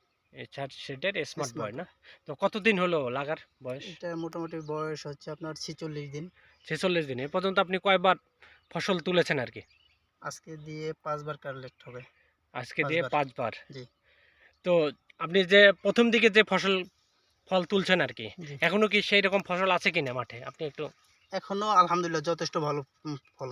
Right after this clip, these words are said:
Speaker 2: আছে।
Speaker 1: যথেষ্ট?
Speaker 2: যে, যে পরিমাণ এখনো আমার এই ফল প্রায় কালেক্ট হওয়ার মতো সময় হয়ে গেছে। আবার কিছু নতুন জোয়ারও আছে, পর্যাপ্ত
Speaker 1: হুম।
Speaker 2: জোয়ার আছে এখনো পর্যন্ত, যেগুলা বড় হবে,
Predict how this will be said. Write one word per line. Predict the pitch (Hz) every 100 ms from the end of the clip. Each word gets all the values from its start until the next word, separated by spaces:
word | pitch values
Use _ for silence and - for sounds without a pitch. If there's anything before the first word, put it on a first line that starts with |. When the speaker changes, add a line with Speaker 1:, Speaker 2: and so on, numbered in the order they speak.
| 120
Speaker 2:
আছে। | 127 - _ _ 147
Speaker 1:
যথেষ্ট? | 143 151 156
Speaker 2:
যে, | 139
যে | 160 156
পরিমাণ | 165 165 165 165 160
এখনো | 151 156 151
আমার | 151 151 143 147
এই | 143 143 139
ফল | 147 143 139
প্রায় | - 139 131 135 -
কালেক্ট | 151 139 - 139
হওয়ার | 139 139 147
মতো | 143 147 147 -
সময় | 147 139 135
হয়ে | 131
গেছে। | 135 - 135
আবার | 135 139 151
কিছু | 139 147
নতুন | 143 165 147
জোয়ারও | 147 139 139 127
আছে, | - 127 - - - -
পর্যাপ্ত | 151 156 131
Speaker 1:
হুম। | 147
Speaker 2:
জোয়ার | 139 131 127
আছে | - 127
এখনো | 127 127
পর্যন্ত, | 127 127 127
যেগুলা | 139 143 147 147 - 151
বড় | 143 156 139
হবে, | 127